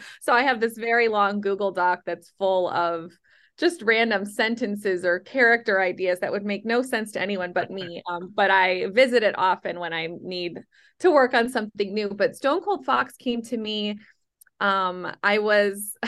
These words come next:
Speaker 1: I'll cop to this a little bit. And what I'll preface this by saying is that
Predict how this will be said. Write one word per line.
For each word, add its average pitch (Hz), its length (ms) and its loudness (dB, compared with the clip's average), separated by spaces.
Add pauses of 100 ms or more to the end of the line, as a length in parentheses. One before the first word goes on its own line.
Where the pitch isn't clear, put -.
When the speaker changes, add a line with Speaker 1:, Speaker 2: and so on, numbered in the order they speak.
(280)
Speaker 1:
I'll 269 340 2
cop - 340 -4
to 226 100 -10
this 208 200 -6
a 175 60 -4
little 175 180 -4
bit. 180 200 -4
And 226 160 0
what 240 120 4
I'll 240 220 4
preface 254 400 -2
this 214 220 -8
by 202 140 0
saying 190 360 -4
is 196 160 -6
that 180 380 0